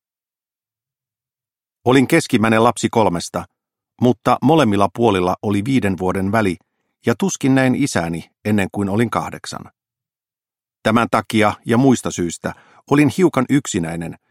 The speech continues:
ja kehitin pian ikäviä tottumuksia, jotka tekivät minusta epäsuositun kouluaikoinani. Minulla oli yksinäisen lapsen tapa keksiä tarinoita ja käydä keskusteluita kuviteltujen henkilöiden kanssa,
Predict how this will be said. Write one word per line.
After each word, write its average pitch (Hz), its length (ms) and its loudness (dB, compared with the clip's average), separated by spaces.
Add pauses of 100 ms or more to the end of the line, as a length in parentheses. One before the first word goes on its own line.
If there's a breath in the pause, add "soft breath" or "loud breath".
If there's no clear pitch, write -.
(220)
ja 104 100 0
kehitin 113 440 2
pian 117 240 2
ikäviä 92 480 -2
tottumuksia, 101 760 -2 (320)
jotka 113 220 -2
tekivät - 420 -2
minusta 110 380 -2
epäsuositun 110 760 -2
kouluaikoinani. 73 840 -8 (1400)
Minulla 160 360 4
oli 127 280 0
yksinäisen 107 640 -2
lapsen 107 360 -2
tapa 92 280 -2
keksiä 98 380 -4 (100)
tarinoita 80 580 -4 (360 soft breath)
ja 104 120 -2
käydä 120 340 0
keskusteluita 90 800 -6
kuviteltujen 101 760 -4
henkilöiden 87 600 -6
kanssa, 82 440 -6